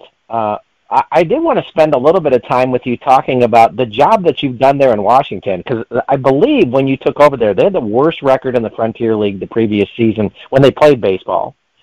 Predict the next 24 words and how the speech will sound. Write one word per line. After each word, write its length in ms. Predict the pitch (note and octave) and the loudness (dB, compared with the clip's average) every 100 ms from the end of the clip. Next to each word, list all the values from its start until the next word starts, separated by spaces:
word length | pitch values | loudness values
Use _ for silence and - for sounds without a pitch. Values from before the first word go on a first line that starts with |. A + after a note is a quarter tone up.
| _ _ _ - - | _ _ _ -20 0
I 60 | |
mean, 120 | C#3+ E3 | 4 4
you 80 | |
turned 280 | B3 D4+ D4+ | 2 2 4
that 160 | G3+ - | 4 2
club 220 | F3+ F3+ | 0 2
around. 240 | D3 C3 | 4 2
You 80 | C3+ | 2
get 140 | A3 - | 0 0
to 60 | |
the 80 | E3+ | 0
championship 600 | - F3+ B3+ C#3 A#2+ B2 - | 0 0 0 -2 0 -2 0
series 260 | C3+ D3+ - - | 2 2 0 -6
<laughs> 160 | E3+ - | -4 0
and, 180 | D3 C#3 | 0 0
and 140 | D#3 | 0
got 180 | D3+ A3 | 2 2
to 80 | F#3+ | 2
Game 300 | C#3 E3+ D3+ | 0 0 0
Five, 320 | D#3+ F#3 E4 A#2+ | -2 -2 -2 -2
if 120 | C3 | 0
I 100 | C3 | 0
remember 340 | B2 D#3+ G#3+ | 2 0 -4
correctly. 540 | - B2+ A#2+ C3+ C3+ | 0 0 2 0 -2